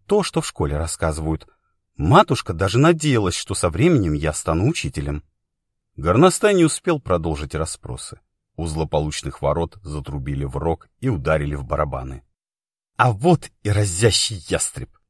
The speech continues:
произнес, словно сплюнул маленький тигр. "Или, если говорить проще, падальщик!" В древней описи рангов о том чине, который получил разящий ястреб,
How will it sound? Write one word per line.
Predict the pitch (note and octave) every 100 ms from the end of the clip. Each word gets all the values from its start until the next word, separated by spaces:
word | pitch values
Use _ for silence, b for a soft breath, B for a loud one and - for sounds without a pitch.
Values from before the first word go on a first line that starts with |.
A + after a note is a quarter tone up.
| _
произнес, | E2+ D#2+ D2+ E2 F2+ -
словно | - - D#2 D2+ D2+
сплюнул | - - D#2+ F#2 D#2+
маленький | C2+ B1+ B1 C2+ D#2
тигр. | - - - - _ _ _ _ _ _ _
"Или, | F3+ D#3+
если | D#3+ D3+ D3 C#3+
говорить | B2+ C#3+ C#3+ C3+ -
проще, | D#3 F#3 - - - _ _ _ -
падальщик!" | A#2 D#2+ D2+ - - - _ _ _ _ _ _ _ _ _ _
В | D#2
древней | D#2+ B2 F#3+ F3 D#3
описи | D3+ E3 D3+ C#3+ C#3+
рангов | D3 G3+ A2+ C#2 - - -
о | E2
том | - D#3 C3
чине, | - - F3+ C3+ C2
который | - D#2 D#2+ D2+
получил | E2+ E2+ E2 E2 D#2+
разящий | D#2 D2+ D2 - -
ястреб, | C#2+ C#2+ C2 - -